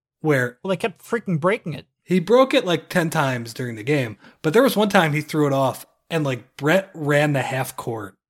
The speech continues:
Speaker 1: He was like, "You have to put this thing on, man. <laughs> Like, <laughs> you could get really messed up if you don't have it on."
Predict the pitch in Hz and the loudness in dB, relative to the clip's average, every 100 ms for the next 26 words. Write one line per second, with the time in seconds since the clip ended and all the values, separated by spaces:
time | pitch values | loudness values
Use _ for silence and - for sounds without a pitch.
0 | _ _ - 127 117 160 214 165 190 214 | _ _ -8 -6 -4 2 4 6 6 4
1 | 220 196 208 202 190 - 190 151 135 185 | 2 -2 -2 -2 -2 2 2 2 -4 -4
2 | 185 104 101 107 123 127 165 - - 143 | -4 -6 -12 -12 -8 -8 -8 -10 -2 0
3 | - - 233 - 226 - - 196 - 175 | 0 -2 -4 -4 -6 -6 -2 -2 0 2
4 | 170 175 160 165 175 196 175 165 151 - | 2 2 -4 0 4 4 4 2 0 2
5 | 185 - 123 - 160 147 139 147 123 131 | 0 0 -4 -6 -4 -2 -4 -6 -8 -10
6 | 131 | -10